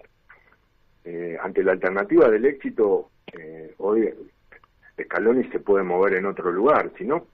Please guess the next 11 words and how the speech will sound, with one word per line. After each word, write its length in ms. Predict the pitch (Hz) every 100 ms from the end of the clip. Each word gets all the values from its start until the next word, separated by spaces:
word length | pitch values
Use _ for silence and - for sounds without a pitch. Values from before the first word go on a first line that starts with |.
| _ _ _ -
hubiese 320 | 90 95 92
pasado 380 | - - 92 82
a 100 | -
ser, 300 | 95 95 - _ _ _ _ _ _ _
eh, 100 | 80
un 160 | 85 92
tipo 220 | - 101
que 100 | 92
no 100 | 92
entiende 360 | 92 95 95 98
nada, 460 | 135 139 135 143